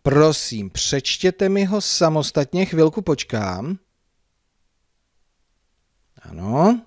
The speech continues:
děkuji. Čti nebo přečti řádek,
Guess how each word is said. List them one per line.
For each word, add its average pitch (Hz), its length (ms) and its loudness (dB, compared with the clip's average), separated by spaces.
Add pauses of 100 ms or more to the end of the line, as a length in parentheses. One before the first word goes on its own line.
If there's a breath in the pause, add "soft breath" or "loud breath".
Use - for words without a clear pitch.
děkuji. 175 760 2 (760 soft breath)
Čti 208 720 2
nebo - 260 -20
přečti 131 880 -2
řádek, 147 920 0